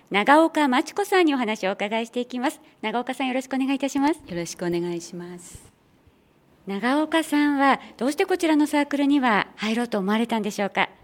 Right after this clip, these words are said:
Speaker 2: えーと、友人に誘われて、「今日の午後マジックの見学があるけど行かない？」って言われ、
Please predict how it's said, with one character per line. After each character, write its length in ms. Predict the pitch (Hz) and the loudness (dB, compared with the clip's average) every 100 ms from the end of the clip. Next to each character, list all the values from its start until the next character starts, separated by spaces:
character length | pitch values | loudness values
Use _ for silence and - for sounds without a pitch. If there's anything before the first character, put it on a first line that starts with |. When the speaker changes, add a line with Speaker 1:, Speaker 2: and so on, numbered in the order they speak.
| _ _ - - - | _ _ -20 -14 -6
Speaker 2:
え 160 | 202 | -6
ー 20 | |
と、 720 | 180 180 180 180 180 175 175 175 | -4 -4 -2 -2 -2 -2 -4 -4
友 300 | 175 247 269 | -2 -2 2
人 240 | 294 277 | 4 4
に 160 | 269 262 | 2 0
誘 280 | 220 214 | -6 -6
わ 200 | 220 226 | -4 -2
れ 180 | 226 220 | -2 -2
て、 560 | 220 - - 247 208 151 - - - - - - | -4 -16 -4 0 0 -4 -10 -20 -20 -20 -20 -6
「今 120 | 320 302 | -2 0
日 80 | |
の 80 | 220 | 0
午 140 | 160 180 | 0 2
後 120 | 170 | 2
マ 160 | 208 | 0
ジ 120 | 233 208 | -2 -6
ッ 60 | |
ク 140 | - 156 | 0 2
の 240 | 143 131 - - - | 2 0 -10 -20 -4
見 180 | 175 170 | 0 0
学 240 | 170 175 | 0 -2
が 80 | 170 | -2
あ 80 | 160 | -2
る 60 | |
け 160 | 151 131 | -4 -6
ど 80 | 90 | -6
行 100 | 147 | -8
か 140 | 170 | -6
な 120 | 170 | -2
い？」 40 | 226 | -2
っ 20 | |
て 320 | 226 - - | -4 -14 -4
言 100 | 139 | -2
わ 140 | 139 143 | -2 0
れ、 220 | 147 - | 0 -2